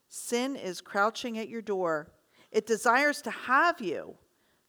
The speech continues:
but you must rule over it." Now Cain said to his brother Abel, "Hey, brother,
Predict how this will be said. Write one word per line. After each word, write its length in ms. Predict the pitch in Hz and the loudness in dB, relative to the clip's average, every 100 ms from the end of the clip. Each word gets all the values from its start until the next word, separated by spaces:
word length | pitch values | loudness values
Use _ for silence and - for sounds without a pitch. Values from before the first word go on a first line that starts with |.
| _ _ | _ _
but 180 | 220 196 | 0 0
you 180 | 214 302 | -2 -4
must 440 | 294 220 208 - | 0 -2 -2 -6
rule 280 | 208 202 196 - | -2 0 0 0
over 340 | 214 208 156 | 0 0 -4
it." 220 | 104 82 _ _ - - _ _ _ _ _ - | -4 -8 _ _ -20 -20 _ _ _ _ _ 0
Now 140 | 240 | 0
Cain 400 | 254 311 330 349 | 2 -2 -4 -4
said 280 | 339 277 240 | -4 -2 -2
to 100 | - | -2
his 140 | 226 - | -2 0
brother 320 | 208 196 185 | 0 2 2
Abel, 600 | 214 226 202 160 170 - _ _ _ _ _ _ _ _ _ _ _ _ | 2 2 2 2 0 -10 _ _ _ _ _ _ _ _ _ _ _ _
"Hey, 320 | 302 320 214 | -4 -2 -2
brother, 540 | 175 190 208 254 320 | -2 -2 -2 -6 -8